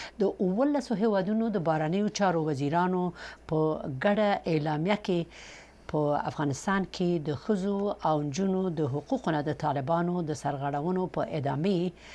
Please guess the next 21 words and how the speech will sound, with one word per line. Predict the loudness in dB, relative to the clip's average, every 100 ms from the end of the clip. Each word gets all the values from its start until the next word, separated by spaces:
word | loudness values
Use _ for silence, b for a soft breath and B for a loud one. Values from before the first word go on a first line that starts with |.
| B B
انتقاد | -4 -2 -2 -2 0 0 -2
کړی | -2 -2
دی. | -8 -14 -20 -20 -20 B B B B B B B B -20 -6 2
د |
بشري | 2 4 4 4
حقوقو | 2 0 2
نه | 2
د | 2
طالبانو | 2 2 4 4 2 2
سرغړونې، | 2 2 4 2 2 0 -4 -14 -20 B B B -6
آه، | 0 2 2 0 -2 -8 -20 -20 -20 -20 -16 -8 0
د | 2 2 0 -4 -14 -20 -20 -10 -6
ښځو | 0 2 4
د | 4
ازادیو | 4 2 2 2 2 2
محدودول، | 2 2 4 2 2 0 -4 -20 -20 -20 -20 -20 -20 -6
له | 2 2
زده | 2 2 2 4
کړو | 4 4 2 0 2
او | 2
کار | 2 4 4 4